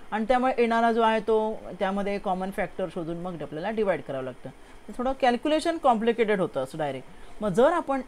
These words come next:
एल सी एम काढला, method two, आता तेच बघा method two, एल सी एम काढला तर आपल्याला calculations आपल्याला कमी होतील. म्हणून अठ्ठावीस आणि पस्तीसचा लसावी काढायचा, म्हणजे, म्हणजे फक्त बेरीजच नाही,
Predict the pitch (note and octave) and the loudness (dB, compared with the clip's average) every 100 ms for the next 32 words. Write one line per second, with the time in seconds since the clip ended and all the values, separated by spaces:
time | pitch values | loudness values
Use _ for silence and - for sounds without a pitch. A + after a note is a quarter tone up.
0 | F#3+ F#3+ F3+ C4+ D#4+ E4 A#3 E3+ D#3 D3 | 0 0 0 2 2 2 0 0 -2 -2
1 | A3+ A#3+ C4+ A#3+ C#4+ G#3 D#3+ E3 G3+ E3+ | -2 0 -2 -2 0 2 2 -2 -4 -2
2 | D3+ D#3 E3+ F3+ D3+ C#3+ C3+ - - - | -4 -4 -6 -6 -6 -10 -14 -16 -14 -4
3 | F#3+ F3+ C4 D4 C#4 G3+ D3 C#3+ C#3 F3+ | -2 -2 -2 -2 -2 -6 -6 -8 -8 -8
4 | D3+ D#3+ D#3+ D3+ - - - - D#3+ - | -6 -6 -6 -8 -12 -20 -18 -4 -4 -2
5 | A3+ A#3 C#4 A#3 F3+ D#3 D3+ D#3 - - | -4 -2 -4 -4 -6 -6 -6 -10 -16 0
6 | G3+ B3+ B3+ D#3+ D3 B2 - - - - | 0 2 -2 -4 -6 -10 -16 -20 -20 -20
7 | - G3 G3+ F#3 G3+ G#3 A#3+ C4 B3 F3+ | -10 -4 -4 0 0 0 -2 -6 -4 -4
8 | F#3 F3+ F#3 E3+ - - D#3+ - F#3+ G3+ | -4 -6 -6 -8 -12 -6 -6 -2 0 0
9 | - C3+ C3+ - C#3 - - - - D#3 | -4 -8 -8 -10 -14 -14 -18 -20 -12 -10
10 | D#3 D#3+ D#3+ - - C4 B3+ D4 C4+ C#4 | -10 -10 -12 -16 -8 -4 2 6 6 6
11 | D#4 D4+ A#3 E3 | 2 0 -2 -6